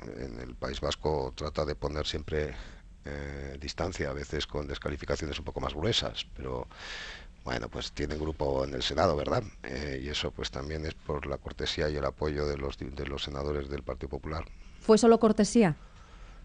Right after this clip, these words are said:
Speaker 1: Sí, yo creo que eso, sí, en fin. Bien, eh, les prestamos los diputados, que, perdón, los senadores que necesitaban.
Speaker 2: Ujú.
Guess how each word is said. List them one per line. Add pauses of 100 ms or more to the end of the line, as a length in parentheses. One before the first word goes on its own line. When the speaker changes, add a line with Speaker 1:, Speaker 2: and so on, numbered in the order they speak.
(480)
Speaker 1:
Sí,
yo
creo
que
eso, (100)
sí,
en
fin. (840)
Bien, (180)
eh,
les
prestamos
los
diputados,
que,
perdón,
los
senadores
que
necesitaban. (300)
Speaker 2:
Ujú.